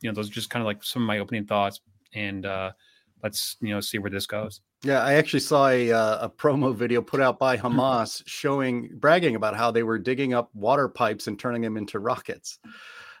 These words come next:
Speaker 2: Uh, gee, you wonder why Hamas doesn't have any, uh, water infrastructure of their own if they dig it all up. And it's actually, it's a perfect example of what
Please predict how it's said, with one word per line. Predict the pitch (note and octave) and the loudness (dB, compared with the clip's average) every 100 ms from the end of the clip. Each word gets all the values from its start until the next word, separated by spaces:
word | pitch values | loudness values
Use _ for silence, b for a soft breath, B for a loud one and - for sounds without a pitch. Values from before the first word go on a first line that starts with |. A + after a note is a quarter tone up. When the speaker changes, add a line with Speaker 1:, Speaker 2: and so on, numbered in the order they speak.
| - | -2
Speaker 2:
Uh, | A2+ A2 G#2+ G#2+ G#2 - B2+ | 2 2 2 0 -4 -12 -14
gee, | A2+ D3+ | -6 -2
you | B2 | -2
wonder | A2 A#2+ A2+ | 0 0 2
why | A#2 G#2+ | 2 2
Hamas | A#2 A2+ G#2+ | -2 -2 -2
doesn't | - G#2 A#2 | -4 -4 -6
have | A2+ G#2+ | -6 -6
any, | G#2+ G2+ G2 | -6 -6 -6
uh, | F#2+ G2 G2+ G2 | -6 -6 -8 -6
water | G#2+ B2 A2 | 0 0 0
infrastructure | F#2+ A2 - G#2 - | -4 -10 -6 -4 -4
of | G2 | -4
their | G2 G2 | -2 -2
own | G2 | -4
if | G#2+ | -6
they | - F#2 | -6 -8
dig | E2+ G#2 | -4 -2
it | G#2 | 2
all | G2+ G2+ | 2 2
up. | G2+ - | -2 -6
And | F#2 F#2+ | -10 -8
it's | C3 | 0
actually, | F3+ - B2+ | 0 2 0
it's | A2+ | 0
a | - | 0
perfect | C#3+ C3+ A2+ | 2 2 -2
example | G2+ C3 D3+ G#2+ - | 0 0 2 0 -2
of | G#2 - | -4 0
what | G#2+ | 0